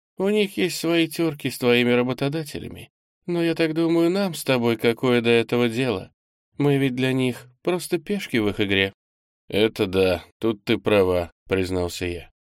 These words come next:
«Но мы отклонились от той темы, что тебя беспокоит», заметила она. «Давай заманим их в ловушку, и я избавлюсь от них поодиночке». «Что будет, если ты не справишься?» испугался я.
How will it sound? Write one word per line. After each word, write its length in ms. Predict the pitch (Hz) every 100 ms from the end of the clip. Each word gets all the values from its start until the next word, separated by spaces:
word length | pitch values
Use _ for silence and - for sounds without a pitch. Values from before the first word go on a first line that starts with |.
| _ _ -
«Но 460 | 131 131 131 127
мы 200 | 127 131
отклонились 680 | 127 - 120 110 107 110 139
от 160 | 113 -
той 200 | - 98
темы, 380 | - 98 92 107
что 200 | - 120
тебя 240 | 123 127
беспокоит», 760 | 131 139 - 143 180 165 113 -
заметила 640 | - 98 92 90 - 90 87
она. 220 | 87 87 _ _ _ _ _
«Давай 440 | 143 208 247 247 -
заманим 720 | 147 165 160 156 147 131 120
их 180 | 117 -
в 20 |
ловушку, 640 | 117 110 139 208 - 165 - -
и 80 |
я 240 | 202 226 226
избавлюсь 640 | 202 156 175 170 170 160
от 180 | 147 139
них 180 | 123 -
поодиночке». 760 | 131 131 143 160 165 - - - _ _ _ _ _ _
«Что 320 | - - 113
будет, 380 | 117 127 107 101
если 340 | 98 95 107
ты 200 | 98 110
не 120 | 110 117
справишься?» 720 | - 151 123 85 - - - _ -
испугался 560 | 92 95 90 87 -
я. 180 | 85 -